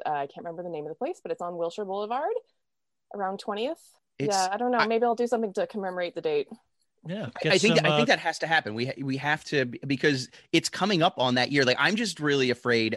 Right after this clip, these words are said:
Speaker 2: of the Facebook memories that I'm gonna start to get
Speaker 3: <laughs>
Speaker 2: that
Speaker 1: Oh,
Speaker 2: are
Speaker 1: God.
Speaker 2: now just, "Oh, that could have happened yesterday, and it was a year ago," and that's, that's what it's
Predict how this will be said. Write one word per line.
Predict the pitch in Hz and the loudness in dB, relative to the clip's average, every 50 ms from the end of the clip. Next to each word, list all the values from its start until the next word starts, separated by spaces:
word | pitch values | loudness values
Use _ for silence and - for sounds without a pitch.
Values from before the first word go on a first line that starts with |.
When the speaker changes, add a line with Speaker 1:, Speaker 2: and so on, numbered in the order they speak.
| - | 0
Speaker 2:
of | 117 117 113 113 113 104 98 - _ _ _ _ _ _ _ _ _ _ _ _ - | 2 2 2 2 0 -2 -6 -12 _ _ _ _ _ _ _ _ _ _ _ _ -8
the | 135 127 | -6 -6
Facebook | 117 - - - 127 123 - - - 131 117 107 - _ _ _ _ | -6 -4 -2 0 0 0 0 -2 -2 -2 -2 -2 -2 _ _ _ _
memories | - 120 117 113 110 110 101 95 90 87 - | -2 0 2 2 2 0 -2 -4 -6 -6 -4
that | 113 107 98 | -2 -2 -2
I'm | 98 98 | -2 -4
gonna | 101 107 104 | -6 -8 -6
start | - - 104 92 - | -4 -4 -4 -4 -4
to | 101 | -6
get | 95 - - - - | -2 0 0 0 2
Speaker 3:
<laughs> | 220 - _ - - - - 165 | 0 -4 _ -8 -12 -10 -4 2
Speaker 2:
that | 131 113 110 | 4 6 6
Speaker 1:
Oh, | 110 | 6
Speaker 2:
are | |
Speaker 1:
God. | 113 113 | 6 6
Speaker 2:
now | 113 110 110 113 113 110 110 107 107 - _ _ _ _ _ _ _ _ _ _ - | 6 6 6 8 6 6 4 2 0 -2 _ _ _ _ _ _ _ _ _ _ -8
just, | 120 127 127 113 - - - - | -2 0 0 0 -2 -4 -6 -2
"Oh, | - 139 | 0 2
that | 120 120 113 | 2 2 0
could | - | 0
have | 120 104 | -2 0
happened | 127 110 104 - 98 | 0 -2 -2 -2 -2
yesterday, | 107 98 - - 87 87 71 76 - - | -4 -4 -4 -4 -6 -6 -6 -8 -8 -10
and | - 95 | -8 -8
it | 90 85 | -8 -8
was | 85 92 87 | -8 -8 -8
a | 92 | -8
year | 82 78 73 73 | -8 -8 -10 -10
ago," | 73 - 67 - - - | -10 -10 -10 -12 -12 -12
and | - - | -12 -10
that's, | 85 76 - - - - - - _ _ - | -10 -10 -8 -10 -12 -14 -16 -20 _ _ -16
that's | 85 85 - - | -16 -16 -16 -16
what | 92 90 - | -18 -16 -16
it's | - - - - | -18 -18 -20 -20